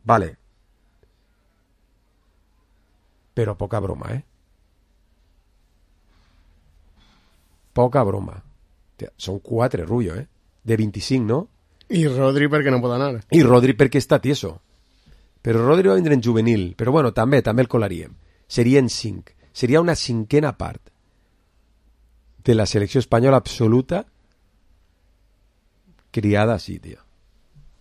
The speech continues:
Speaker 1: Cuidao, eh? Com dia aquell,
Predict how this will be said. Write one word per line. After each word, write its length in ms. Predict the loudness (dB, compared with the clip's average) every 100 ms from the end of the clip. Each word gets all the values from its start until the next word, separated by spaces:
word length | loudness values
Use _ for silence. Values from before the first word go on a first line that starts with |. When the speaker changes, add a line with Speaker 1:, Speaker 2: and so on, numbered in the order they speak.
| _ _ _ _ _ _ _ _ _ _ _ _ _ _ _ -12
Speaker 1:
Cuidao, 440 | -8 -4 -4 -6
eh? 80 | -10 _ _ _ _ _ _ _ _ _ _ _ _ _ _ _
Com 160 | -10 -4
dia 160 | -2
aquell, 300 | 0 -2 -2